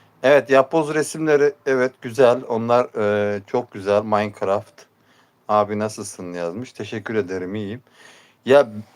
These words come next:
<clears throat> benim kanalımda var ya, işte I Q test puzzle var. İşte ne bileyim, e, Lego tarzı bir oyun var.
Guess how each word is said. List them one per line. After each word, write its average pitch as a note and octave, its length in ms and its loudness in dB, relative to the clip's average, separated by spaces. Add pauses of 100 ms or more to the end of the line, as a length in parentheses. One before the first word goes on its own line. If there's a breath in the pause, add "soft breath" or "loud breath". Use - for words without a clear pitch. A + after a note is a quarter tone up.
<clears throat> - 1700 -6
benim D3 260 2
kanalımda F#3 540 6
var F3+ 180 6
ya, C3+ 200 6
işte C3 220 0 (180)
I C#3 60 -2
Q C#3+ 220 -2
test D3 260 2
puzzle C3 400 2
var. G#2 300 4
İşte A#2+ 280 -4
ne B2 120 -2
bileyim, A#2+ 360 -4 (160)
e, G2+ 60 -8 (1900)
Lego C#3 280 6
tarzı B2+ 380 4
bir C3 60 -2
oyun G#2 420 4
var. G2 280 0